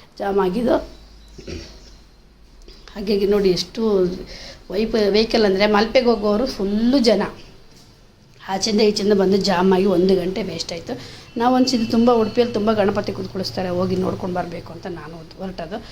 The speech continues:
ಅದು ಹೊರಡುವಾಗ ನಮಗೆ ಟೈಮ್ ಆಗೇ ಹೋಯ್ತು, ತುಂಬ ಮಳೆ ಸಹ, ಹಾಗಾಗಿ ಹೋಗ್ಲಿಕ್ಕಾಗಿಲ್ಲ. ಹಾಗೆ ಒಂದೇ ಒಂದು ಗಣಪತಿಯನ್ನು, ಬನ್ನಂಜೆ ಗಣಪತಿಯನ್ನು ನೋಡಿಕೊಂಡು ನಾವು ಬಂದು. ಅದು ಇಪ್ಪತ್ತೈದನೇ ವರ್ಷದ ಗಣಪತಿ ಆಗಿದ್ದರಿಂದ ಗ್ರ್ಯಾಂಡಾಗಿ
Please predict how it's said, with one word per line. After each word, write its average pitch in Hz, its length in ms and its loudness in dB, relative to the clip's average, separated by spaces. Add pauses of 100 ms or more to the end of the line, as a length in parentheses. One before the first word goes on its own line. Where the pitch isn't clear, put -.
(260)
ಅದು 226 200 2
ಹೊರಡುವಾಗ 226 440 4
ನಮಗೆ 208 340 4
ಟೈಮ್ 202 340 2
ಆಗೇ 196 280 4
ಹೋಯ್ತು, 196 300 2
ತುಂಬ 196 240 0
ಮಳೆ 190 300 4
ಸಹ, 208 240 0 (400)
ಹಾಗಾಗಿ 196 280 -4
ಹೋಗ್ಲಿಕ್ಕಾಗಿಲ್ಲ. 196 640 2
ಹಾಗೆ 202 220 2
ಒಂದೇ 196 300 6
ಒಂದು 214 240 4
ಗಣಪತಿಯನ್ನು, 190 560 -2
ಬನ್ನಂಜೆ 196 460 2
ಗಣಪತಿಯನ್ನು 185 560 -6
ನೋಡಿಕೊಂಡು 185 480 -6 (400)
ನಾವು 185 220 -4
ಬಂದು. 202 280 2
ಅದು 202 200 2
ಇಪ್ಪತ್ತೈದನೇ 226 480 2
ವರ್ಷದ 202 380 0
ಗಣಪತಿ 196 460 -2
ಆಗಿದ್ದರಿಂದ 190 420 -2
ಗ್ರ್ಯಾಂಡಾಗಿ 214 880 0